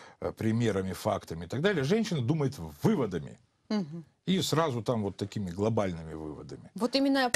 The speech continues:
Speaker 2: поэтому мужчинам трудно нас понять, потому что мы
Speaker 1: Да,
Speaker 2: думаем
Speaker 1: да, да.
Speaker 2: иначе.
Speaker 1: У вас асоци-, ассоциативная логика.
Speaker 2: Ну, давайте, м, приведём какой-нибудь пример такой наглядный.
Speaker 1: Вот <clears throat> есть, э, семантические связи.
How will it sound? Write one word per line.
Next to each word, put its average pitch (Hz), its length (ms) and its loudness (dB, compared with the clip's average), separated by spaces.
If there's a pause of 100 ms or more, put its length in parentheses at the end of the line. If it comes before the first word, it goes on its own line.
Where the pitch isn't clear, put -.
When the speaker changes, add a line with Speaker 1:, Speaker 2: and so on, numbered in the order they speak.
(100)
Speaker 2:
поэтому 226 760 0
мужчинам 277 680 4
трудно 240 460 2
нас 233 300 0
понять, 247 400 2
потому 254 320 2
что - 160 0
мы 240 340 4
Speaker 1:
Да, 233 160 4
Speaker 2:
думаем 254 420 4
Speaker 1:
да, 233 80 4
да. 240 60 4
Speaker 2:
иначе. 196 340 0
Speaker 1:
У - 40 2
вас 131 200 2
асоци-, 131 300 2
ассоциативная 127 920 2
логика. 90 300 -2
Speaker 2:
Ну, 277 60 2
давайте, 403 260 4 (120)
м, 277 280 2 (200)
приведём 320 300 4
какой-нибудь 269 320 0
пример 262 380 2
такой 180 240 -2
наглядный. 160 540 0 (640)
Speaker 1:
Вот 165 300 2 (200)
<clears throat> 180 420 4
есть, 139 500 2
э, 127 300 4
семантические 127 720 0
связи. 98 560 0